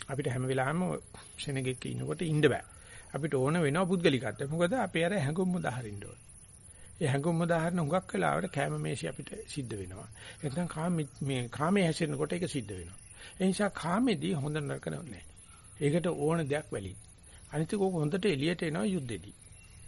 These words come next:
යුද්ධ කරන්න ගියාම කොයි එකත් සාධාරණයි. ඉතින් ඔය දේ-, ඒ දෙකම නැතුව මේ මනුස්සය පවතින්නේ නෑ. ඔය කාමේ සහ යුද්ධ දෙක නැතුව මනුස්සයර කොහොමඩක්වත් පැවැත්මක් නෑ.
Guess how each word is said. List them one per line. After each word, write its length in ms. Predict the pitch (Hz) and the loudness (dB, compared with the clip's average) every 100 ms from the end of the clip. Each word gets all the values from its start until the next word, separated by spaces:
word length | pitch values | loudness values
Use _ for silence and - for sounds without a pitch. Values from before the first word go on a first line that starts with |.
| - - | -18 -10
යුද්ධ 240 | - 214 220 | -2 2 2
කරන්න 260 | 220 190 | 4 2
ගියාම 280 | 165 175 208 | 4 2 2
කොයි 220 | 175 170 160 | 0 0 2
එකත් 200 | - - - 143 | 0 -4 -16 -12
සාධාරණයි. 600 | - 113 - - - - - - - - | -6 -4 -6 -12 -12 -16 -18 -18 -18 -12
ඉතින් 240 | - 180 196 | -6 0 4
ඔය 120 | 190 | 4
දේ-, 180 | 180 - | 2 4
ඒ 160 | 175 190 | 4 4
දෙකම 360 | 170 175 254 285 | 2 2 2 4
නැතුව 360 | 233 185 247 | 2 2 4
මේ 180 | 220 202 | 4 2
මනුස්සය 340 | 175 175 170 | 0 0 -2
පවතින්නේ 420 | 214 127 - 95 92 | -2 -4 -8 -12 -14
නෑ. 140 | - - - - - - - | -18 -20 -20 -20 -20 -18 -2
ඔය 120 | 151 | -2
කාමේ 320 | - 165 202 | 2 2 4
සහ 160 | 185 185 | 4 2
යුද්ධ 260 | 151 147 | 2 0
දෙක 180 | 165 180 | 0 0
නැතුව 300 | 180 147 196 | 0 -2 -2
මනුස්සයර 320 | 180 165 165 190 | -2 0 -2 0
කොහොමඩක්වත් 500 | 165 165 175 - - | 0 2 0 -2 -2
පැවැත්මක් 460 | 120 104 - - | -4 -4 -10 -14
නෑ. 200 | - - | -14 -14